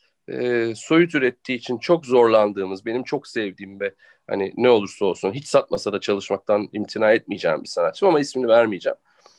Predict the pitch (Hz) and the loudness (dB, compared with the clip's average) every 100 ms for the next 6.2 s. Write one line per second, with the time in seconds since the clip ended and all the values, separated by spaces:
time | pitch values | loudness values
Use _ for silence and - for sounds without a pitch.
0 | _ _ _ 123 113 110 107 101 92 _ | _ _ _ -2 0 0 -2 -4 -8 _
1 | _ - - - _ _ _ _ - 101 | _ -4 -4 -4 _ _ _ _ -16 -16
2 | _ _ _ _ _ _ _ 101 120 202 | _ _ _ _ _ _ _ 0 4 4
3 | 180 156 190 170 233 160 170 175 175 190 | 2 -2 -2 -6 -6 0 2 2 -2 -8
4 | 147 170 202 185 160 156 151 147 160 143 | 2 4 4 0 -4 -6 -4 -6 -8 -14
5 | 151 151 139 147 - 143 135 104 - - | -14 -10 -12 -10 -4 -2 -2 -4 -10 -18
6 | - - | -20 -20